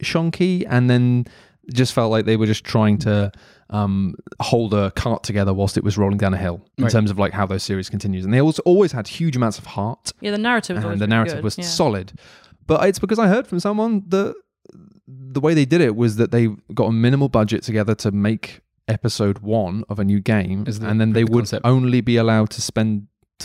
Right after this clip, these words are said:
Speaker 1: in terms of developing it, it would be the money that that pilot made was then spent to
Speaker 2: <sighs>
Speaker 1: develop the game, which meant that you had to wait to see how well episode one did to see how much money you put on episode two when then that episode two will be, like, you know, two months later.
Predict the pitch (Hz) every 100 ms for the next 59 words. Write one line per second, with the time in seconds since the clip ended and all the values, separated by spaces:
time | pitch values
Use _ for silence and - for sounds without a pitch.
0 | - 127 131 139 117 107 110 170 - 85
1 | 87 113 110 104 110 110 110 107 107 -
2 | - 123 87 85 87 - 110 113 110 -
3 | 104 95 - 110 104 107 90 107 156 92
4 | - - - 123 143 139 131 127 131 131
5 | 123 123 120 - 117 110 113 113 110 113
6 | 110 107 104 139 214 302 143 87 110 -
7 | _ _ _ _ - 120 - 135 135 127
8 | _ _ _ _ _ _ - - 143 139
9 | 135 135 131 - 135 131 123 143 - 131
10 | 127 131 120 - 135 131 127 123 123 123
11 | 113 - 127 123 131 131 120 110 104 90
12 | 107 95 110 95 - 76